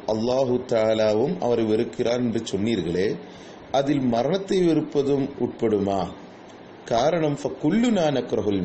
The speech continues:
மௌத்", நாங்கள் எல்லோரும் மரணத்தை வெறுக்கக்கூடியவர்களாக இருக்கிறோம், மரணத்தை விரும்பாதவர்களாக இருக்கின்றோமே, அப்படியாகும்போது அல்லாஹு தாலாவினுடைய சந்திப்பை வெறுக்கக்கூடியவர்களில் நாம் உட்பட்டு விடுவோமா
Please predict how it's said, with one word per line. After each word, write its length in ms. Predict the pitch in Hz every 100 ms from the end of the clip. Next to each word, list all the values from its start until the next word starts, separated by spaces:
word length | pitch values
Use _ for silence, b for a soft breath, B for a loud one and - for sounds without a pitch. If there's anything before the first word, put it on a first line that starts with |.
| 90
மௌத்", 640 | 95 98 95 - - -
நாங்கள் 260 | 117 131
எல்லோரும் 440 | 123 117 143 143 123
மரணத்தை 440 | 98 110 143 143
வெறுக்கக்கூடியவர்களாக 760 | 110 101 104 - 98 95 92 87
இருக்கிறோம், 400 | 87 82 - - - B B B B B B B B -
மரணத்தை 800 | 120 123 151 202 208 180 160 156 - -
விரும்பாதவர்களாக 720 | 131 143 139 135 123 120 117
இருக்கின்றோமே, 760 | 110 107 107 98 98 95 101 92 - - B B B
அப்படியாகும்போது 1160 | - 139 185 175 160 139 135 131 127 127 131 135 - -
அல்லாஹு 500 | 120 123 143 156 147 -
தாலாவினுடைய 800 | 135 131 127 123 120 120 120
சந்திப்பை 680 | 135 - 113 120 131 131 131
வெறுக்கக்கூடியவர்களில் 1120 | 131 120 120 131 127 120 117 113 113 110 123 170
நாம் 220 | 127 117
உட்பட்டு 500 | 104 - 110 - 113
விடுவோமா 480 | 107 107 107 107